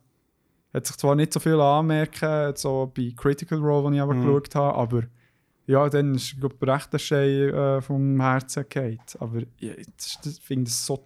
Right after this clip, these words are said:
Speaker 1: traurig, ey.
Speaker 2: Ja, oder eben irgendwie Schauspieler, wo, Schauspielerinnen, die bei Star Wars irgendwie quasi rausgemobbt werden, weil einfach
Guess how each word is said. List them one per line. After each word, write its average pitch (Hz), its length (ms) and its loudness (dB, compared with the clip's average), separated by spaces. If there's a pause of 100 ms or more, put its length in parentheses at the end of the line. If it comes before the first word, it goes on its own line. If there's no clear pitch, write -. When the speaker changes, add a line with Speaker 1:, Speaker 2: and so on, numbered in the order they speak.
(140)
Speaker 1:
traurig, 127 500 -4
ey. 107 120 -6
Speaker 2:
Ja, 95 140 0
oder 107 200 0
eben 110 140 0
irgendwie 104 240 0
Schauspieler, 110 600 0
wo, 104 600 -4
Schauspielerinnen, 107 680 0
die 101 180 -4
bei 101 260 -2 (440)
Star 104 320 2
Wars 117 300 2
irgendwie 104 240 0
quasi 107 420 -4
rausgemobbt 117 840 -2
werden, 110 580 2
weil 104 160 0
einfach - 240 -6